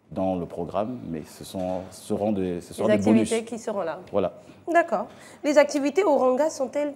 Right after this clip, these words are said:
Speaker 2: ponctuelles ? Est-ce que vous comptez les pérenniser peut-être ? Ou encore faire plus d'activités, mais de manière spontanée, de manière ponctuelle, de manière datée ?
Speaker 1: Euh, ponctuelle, je dirais non, on va le, on va le faire régulièrement.
Speaker 2: D'accord.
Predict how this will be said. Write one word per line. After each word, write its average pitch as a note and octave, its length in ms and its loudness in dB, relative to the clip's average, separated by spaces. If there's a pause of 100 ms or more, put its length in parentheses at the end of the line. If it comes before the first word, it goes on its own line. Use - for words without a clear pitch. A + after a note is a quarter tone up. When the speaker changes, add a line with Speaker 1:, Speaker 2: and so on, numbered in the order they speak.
(100)
Speaker 2:
ponctuelles ? B3 480 -6 (680)
Est-ce - 160 -6
que D4+ 160 0
vous B3 220 -4
comptez B3 540 -2
les A3+ 160 -2
pérenniser A3+ 580 -4
peut-être ? C#4+ 400 -2 (300)
Ou B3+ 100 4
encore D4 560 2 (460)
faire D4+ 180 0
plus E4+ 240 -4
d'activités, C4+ 540 -4
mais C#4+ 100 0
de A#3+ 100 -2
manière C#4+ 360 0 (280)
spontanée, A3 560 0
de F#3+ 80 -4
manière B3 360 0
ponctuelle, B3+ 560 -2 (120)
de G3 60 -2
manière A#3+ 320 0
datée ? A3 420 -2 (960)
Speaker 1:
Euh, G#2+ 420 4
ponctuelle, C3+ 500 2
je C#3 80 -2
dirais C3 300 4
non, C3+ 160 4
on A2+ 160 2
va A2+ 120 4
le, A#2 120 0 (140)
on G#2 80 -4
va A#2 80 2
le A2+ 80 0
faire A#2+ 220 0
régulièrement. G2 540 -2 (160)
Speaker 2:
D'accord. G3 320 -4